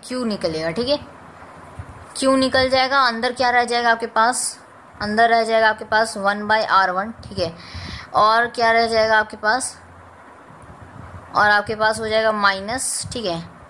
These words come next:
अच्छा, ये माइनस कैसे आ रहा है पता है क्या, देखिए थोड़ा सा समझाते हैं, ठीक है, देखिए यहाँ पे माइनस आर वन होगा ना, ये माइनस साइन और ये आर वन, ठीक है, माइनस वन by आर वन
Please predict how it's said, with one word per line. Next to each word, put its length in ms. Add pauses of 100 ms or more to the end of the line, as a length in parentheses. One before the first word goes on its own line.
(220)
अच्छा, 140
ये 100
माइनस 400
कैसे 280
आ 140
रहा 100
है 80
पता 180
है 180
क्या, 200 (400)
देखिए 200
थोड़ा 140
सा 100
समझाते 480
हैं, 120
ठीक 160
है, 100 (720)
देखिए 220 (260)
यहाँ 220
पे 100
माइनस 480 (100)
आर 180
वन 160
होगा 240
ना, 180 (240)
ये 200
माइनस 380
साइन 240
और 240
ये 120
आर 180
वन, 160
ठीक 160
है, 80
माइनस 460
वन 360
by 200
आर 200
वन 180